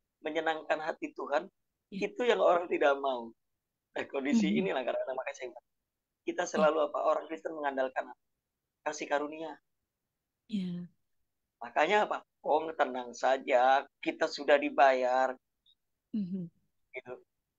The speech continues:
Speaker 1: Buyback, sudah dibeli kembali.
Speaker 2: Iya.
Speaker 1: <laughs> Sudah
Speaker 2: Iya.
Speaker 1: ditebus.
Speaker 2: Mhm.
Speaker 1: Akhirnya kita tidak melakukan bagian kita yang sesuai keharapan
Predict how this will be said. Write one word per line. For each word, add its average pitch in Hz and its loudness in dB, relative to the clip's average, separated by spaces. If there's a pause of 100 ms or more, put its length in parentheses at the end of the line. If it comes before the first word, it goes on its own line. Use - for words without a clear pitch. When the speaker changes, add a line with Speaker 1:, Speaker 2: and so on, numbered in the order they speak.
(160)
Speaker 1:
Buyback, 131 2 (240)
sudah - -2
dibeli 160 -2
kembali. 160 -2 (460)
Speaker 2:
Iya. 185 -2
Speaker 1:
<laughs> 415 0 (600)
Sudah 269 10
Speaker 2:
Iya. 240 8
Speaker 1:
ditebus. 170 2 (560)
Speaker 2:
Mhm. 214 -6 (320)
Speaker 1:
Akhirnya 185 0
kita 226 4
tidak 226 6 (240)
melakukan 233 6 (240)
bagian 233 8
kita 262 2
yang 285 -6
sesuai 277 6
keharapan 254 0